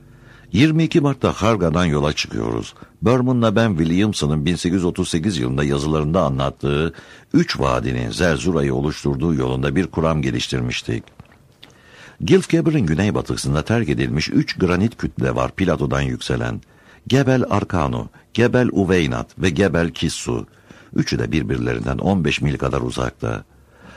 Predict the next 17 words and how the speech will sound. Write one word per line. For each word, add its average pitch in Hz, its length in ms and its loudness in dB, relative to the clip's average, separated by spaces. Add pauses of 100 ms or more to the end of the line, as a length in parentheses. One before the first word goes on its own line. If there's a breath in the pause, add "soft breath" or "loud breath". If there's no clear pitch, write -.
(120 loud breath)
Bazı 151 380 4
dağ 127 160 4
geçitlerinde 76 680 -2
iyi 90 200 2
su 62 220 -4
bulunuyor. 60 420 -4
Gerçi 92 460 -2
Gebel 78 320 0
Arkanu'daki 73 760 0
kuyu, 73 420 -2 (360 loud breath)
ay, 80 200 0 (140)
suyu 71 380 -2
acı, 65 420 -2
ancak 80 340 -2
acil 73 420 0
durumlarda 67 440 -2
içilebilir. 60 720 -4